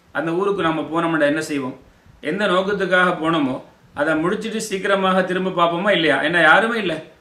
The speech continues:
பார்க்குற முகமெல்லாம் புதிய முகம், அஹ், எந்த இடமும் நமக்கு தெரியாது,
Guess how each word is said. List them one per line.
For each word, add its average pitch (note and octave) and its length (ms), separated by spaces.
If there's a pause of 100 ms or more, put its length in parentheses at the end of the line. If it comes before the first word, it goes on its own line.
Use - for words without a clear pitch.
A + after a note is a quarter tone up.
பார்க்குற G3 300
முகமெல்லாம் F3 400
புதிய F#3+ 240
முகம், D3 280 (1200)
அஹ், D3 400
எந்த F#3+ 180
இடமும் G#3 300
நமக்கு G3 180
தெரியாது, F3+ 440